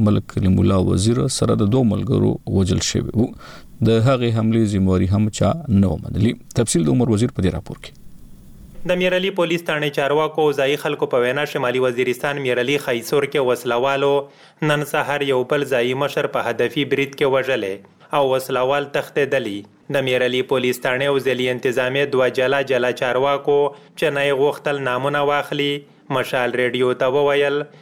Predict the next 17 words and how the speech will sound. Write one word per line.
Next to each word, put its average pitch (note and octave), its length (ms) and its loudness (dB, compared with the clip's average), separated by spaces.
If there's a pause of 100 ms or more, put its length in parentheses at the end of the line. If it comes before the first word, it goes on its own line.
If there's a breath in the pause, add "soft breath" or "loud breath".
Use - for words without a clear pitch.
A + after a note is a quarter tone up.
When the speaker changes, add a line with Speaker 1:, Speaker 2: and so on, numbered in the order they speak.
(180 loud breath)
Speaker 2:
چې E3 200 0
رئیس D3 280 -2
خان C#3+ 300 -2
نومي C3 260 -2
مشر D3 380 -2
خیسور C3+ 400 0
کې C#3+ 240 -2
وسلوالو C3+ 680 0
سهار B2 340 -2
وختي C3 400 0
په C3+ 140 0
خپل A#2+ 320 -2
کور C3+ 160 4
کې B2+ 240 -2
دننه C#3+ 400 0
په C#3 160 0
ډزو B2+ 240 0